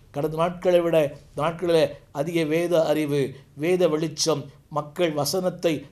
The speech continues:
நன்றாய் படித்திருக்கிறார்கள், வேத வினா போட்டியிலே வெற்றி பெற்றிருக்கிறார்கள். அது முக்கியம்,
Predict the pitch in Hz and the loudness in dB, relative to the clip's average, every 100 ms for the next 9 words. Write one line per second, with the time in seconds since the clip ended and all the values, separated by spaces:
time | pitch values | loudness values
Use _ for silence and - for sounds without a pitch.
0 | _ 147 160 185 190 208 180 170 175 180 | _ -10 -2 0 2 0 0 -2 -2 -2
1 | 170 165 180 165 160 156 151 - - 151 | -4 -4 2 4 4 2 -4 -8 -8 -2
2 | 180 190 175 170 151 160 170 160 165 165 | 2 2 2 0 -2 -2 -2 0 0 2
3 | 156 - - - 156 156 190 175 165 160 | 0 -2 -10 -10 -8 -2 -2 0 -2 -6
4 | 160 156 156 151 135 135 - 139 151 156 | -2 2 2 2 -2 -6 -8 -6 -6 -10
5 | 165 - 208 175 - | -14 -4 -2 -2 -6